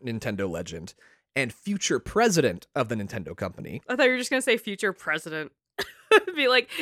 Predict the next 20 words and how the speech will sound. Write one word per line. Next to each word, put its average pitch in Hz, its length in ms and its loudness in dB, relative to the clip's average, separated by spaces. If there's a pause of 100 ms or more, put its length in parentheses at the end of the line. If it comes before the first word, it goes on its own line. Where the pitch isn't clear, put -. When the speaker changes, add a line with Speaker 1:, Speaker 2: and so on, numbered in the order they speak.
(100)
Speaker 2:
"It 359 120 2
was 226 220 8
John 302 440 8
F. 269 260 6
Kennedy." 202 500 6
<laughs> 208 60 10
Speaker 1:
No, 190 680 8
a - 60 4
man 208 380 6
named 185 260 4
Satoru 190 640 4
Iwata. 110 640 0 (360)
He 165 160 -2
was 131 200 0
then 214 280 4
president 131 500 2
of 113 200 -4
game 139 200 2
production 113 400 -2
company, 85 520 -10